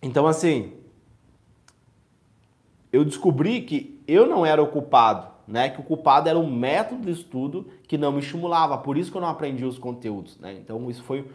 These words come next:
um grande divisor pra mim. E aí ela pergunta, né? A, a pergunta dela é, "Mudou esse método?" Não, ele é muito parecido, né? O algoritmo A T M é como se fosse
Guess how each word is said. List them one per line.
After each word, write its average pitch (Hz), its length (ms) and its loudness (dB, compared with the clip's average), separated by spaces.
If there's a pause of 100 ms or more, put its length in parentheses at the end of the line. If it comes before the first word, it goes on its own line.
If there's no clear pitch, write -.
(260)
um 143 100 -4
grande 139 280 2
divisor 139 340 0
pra 185 160 -2
mim. 156 160 -2 (280)
E 151 60 2
aí 156 100 8
ela 175 180 10
pergunta, 190 560 2
né? 131 80 -2
A, 127 320 -2
a - 20 -2
pergunta 156 500 -4
dela 127 280 0
é, 117 100 0
"Mudou 147 560 2
esse 131 300 0
método?" 127 400 -6
Não, 208 200 -2
ele 170 120 2
é - 20 2
muito 170 280 -2
parecido, 180 640 -8
né? 117 280 -8 (120)
O 135 80 -2
algoritmo 143 720 2 (220)
A 127 100 0
T 135 140 -2
M 135 160 0
é - 20 0
como 156 220 -6
se 156 140 -10
fosse 147 600 -2